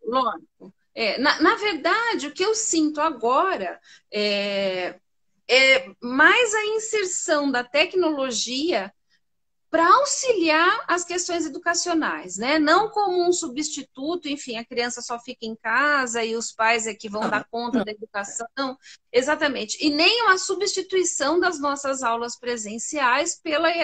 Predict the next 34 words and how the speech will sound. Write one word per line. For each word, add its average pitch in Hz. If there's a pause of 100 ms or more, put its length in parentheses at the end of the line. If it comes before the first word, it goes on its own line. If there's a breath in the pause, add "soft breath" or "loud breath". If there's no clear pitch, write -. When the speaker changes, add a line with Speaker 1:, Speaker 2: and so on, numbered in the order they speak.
(140)
Speaker 2:
pela 269
aula 247
E 233
A 226
D, 214
enfim, 208 (240)
ou 196
via 202
computador, 190
até 294
mesmo 277
pelo 262 (240)
Facebook, 262
como 208 (280 soft breath)
eu 208
contei 220
aqui, 208
que 220
dependendo 226
do 240
local, 233
as 262
aulas 269
estão 285
chegando 285
assim, 254
né? 233 (260 loud breath)
Enquanto 311
se -
aprende 294
as 220
outras 233
plataformas. 220
Então, 339